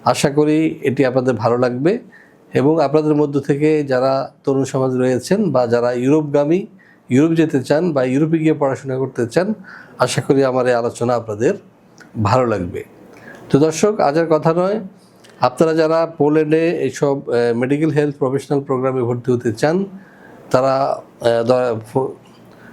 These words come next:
তারা নিচে দেয়া নাম্বারে ফোন দিন অথবা সরাসরি চলে আসুন আমাদের অফিসে। আমাদের ঠিকানা কিন্তু নিচে লে-, লেখা রয়েছে, তারপর আমি বলছি, হাউস টুয়েলভ, রোড টুয়েলভ,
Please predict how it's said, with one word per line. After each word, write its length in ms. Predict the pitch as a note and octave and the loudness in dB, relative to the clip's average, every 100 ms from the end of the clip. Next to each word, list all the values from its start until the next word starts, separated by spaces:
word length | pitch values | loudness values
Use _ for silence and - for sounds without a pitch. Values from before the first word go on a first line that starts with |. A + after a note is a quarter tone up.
| - | 0
তারা 240 | C3+ D3 | 2 2
নিচে 240 | D3+ C#3 D3 | 0 2 2
দেয়া 180 | C3+ C3+ | 2 2
নাম্বারে 320 | C3 C3+ C#3+ | 2 2 0
ফোন 300 | - C3+ C#3+ | 0 2 4
দিন 220 | E3+ G#3 | 2 0
অথবা 440 | B2 - B2 A#2 | -4 -2 0 0
সরাসরি 420 | A2+ B2+ A#2+ - B2+ | -2 -2 -4 -4 -4
চলে 220 | B2 B2 | 0 0
আসুন 240 | A#2 C3+ | 0 -2
আমাদের 300 | B2 A#2+ A#2+ | -2 0 0
অফিসে। 400 | A#2+ A2+ A2 G#3+ A#3+ - - - - - - | -2 -2 -2 -2 -4 -16 -20 -20 -20 -12 -2
আমাদের 460 | C3 D3+ E3 E3 E3+ F3 - | 0 2 2 2 0 -6 -6
ঠিকানা 320 | - D3+ D#3 | 0 2 2
কিন্তু 240 | D3+ D#3 D#3+ | 0 2 4
নিচে 300 | C#3+ C#3 C3+ | 2 0 0
লে-, 240 | C3 C3 - _ - A#2+ | 2 0 -6 _ -8 -2
লেখা 240 | B2 F#3 | 0 2
রয়েছে, 420 | F3+ D3 - C#3+ | 2 0 0 0
তারপর 380 | D#3 B2+ B2+ B2 | 0 0 0 0
আমি 160 | B2 A#2+ | 2 0
বলছি, 440 | A#2 A2 G3 A#3+ - - - - | 0 -2 -4 -4 -6 -20 -20 -8
হাউস 340 | - B2 B2 | -2 0 0
টুয়েলভ, 400 | - C#3 D3+ F#3+ F#3+ - - - - | 0 2 2 0 -6 -16 -20 -12 2
রোড 260 | B2+ D#3 D3+ | 2 2 2
টুয়েলভ, 460 | E3+ F3 F#3+ F#3 | 2 2 -2 -4